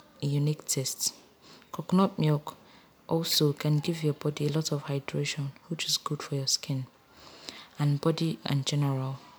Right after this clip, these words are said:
If you need a healthier alternative also, coconut milk is a good option for everyone. Just adding water can also be f-, be a feasible option. It really,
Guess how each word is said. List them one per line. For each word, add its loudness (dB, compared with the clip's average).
If 0
you 2
need 0
a 2
healthier 0
alternative -2
also, -4
coconut 0
milk 2
is 0
a -2
good -6
option -4
for -4
everyone. -4
Just 4
adding 4
water 2
can -4
also 2
be -4
f-, -10
be -2
a 4
feasible -2
option. -2
It -8
really, 6